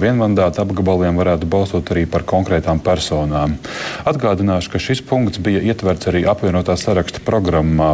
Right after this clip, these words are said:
priekšvēlēšana programmā, taču iepriekšējās valdības veidošanas sarunās šis temats palika bez virzības.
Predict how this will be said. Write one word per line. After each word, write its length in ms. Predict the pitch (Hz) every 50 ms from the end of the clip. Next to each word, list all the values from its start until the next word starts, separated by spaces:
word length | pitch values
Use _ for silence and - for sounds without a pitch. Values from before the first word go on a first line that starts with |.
| 73 -
priekšvēlēšana 720 | 92 87 - - 85 80 80 82 80 - - 90 85 76
programmā, 540 | - 135 131 117 98 92 90 95 95 92 92 92 78 -
taču 240 | - 92 - - - 117
iepriekšējās 580 | 113 - 98 92 85 - - 90 85 85 85 82
valdības 480 | 98 101 98 90 82 85 82 80 - - 95
veidošanas 640 | 92 95 95 92 87 85 - 87 85 87 85 - - -
sarunās 420 | 131 135 127 110 95 90 87 80 -
šis 300 | - - 110 104 - - - - - - -
temats 320 | 104 95 87 82 - -
palika 400 | - 107 101 92 85 - - 87
bez 300 | 80 98 104 87 76 78 78
virzības. 720 | 80 82 85 92 85 80 78 73 73 78 78 76 - -